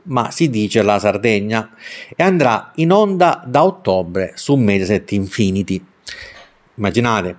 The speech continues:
prima su Mediaset Infinity e poi su Canale cinque.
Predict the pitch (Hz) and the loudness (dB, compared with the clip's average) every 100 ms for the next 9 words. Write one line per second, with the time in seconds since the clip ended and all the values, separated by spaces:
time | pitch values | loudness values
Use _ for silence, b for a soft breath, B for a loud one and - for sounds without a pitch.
0 | - 165 156 120 123 117 135 139 220 220 | 0 2 2 0 -2 0 0 0 -2 0
1 | 131 113 107 110 - - 185 185 110 101 | 0 0 0 -4 -8 -4 -6 -2 -2 0
2 | 98 - 107 90 85 - 90 90 92 | -4 -2 -2 -2 -6 -10 -12 -12 -14